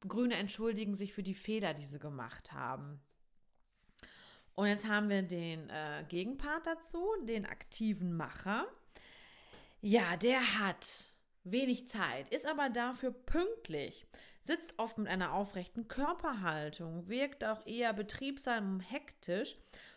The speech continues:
und hat auch gerne ein auffälliges Outfit an. Ähm, ist nebenbei auch mit anderen Dingen zu tun oder, ähm, ja, zeigt halt auch im Büro Effizienz und, ähm, seinen Status gerne.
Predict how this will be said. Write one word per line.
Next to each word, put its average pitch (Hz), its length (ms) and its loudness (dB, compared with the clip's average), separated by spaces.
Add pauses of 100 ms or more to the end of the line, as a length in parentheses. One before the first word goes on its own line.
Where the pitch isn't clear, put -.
(100)
und 214 180 4
hat 240 120 2
auch 202 100 -4
gerne 208 260 4
ein 185 120 -4
auffälliges 160 600 -2
Outfit - 480 -8
an. - 340 -10 (880)
Ähm, 190 240 4
ist 196 180 0
nebenbei 214 500 6
auch 185 80 2
mit 185 180 0
anderen 262 320 2
Dingen 240 380 2
zu 240 140 -4
tun 240 500 0
oder, 170 600 2
ähm, 170 260 -2 (1120)
ja, 190 440 6 (180)
zeigt 220 380 2
halt 208 140 0
auch 190 180 2
im 196 180 2
Büro 202 520 2
Effizienz 233 880 0
und, 190 380 0
ähm, 175 240 0
seinen 185 220 2
Status 196 680 -4
gerne. 151 540 -2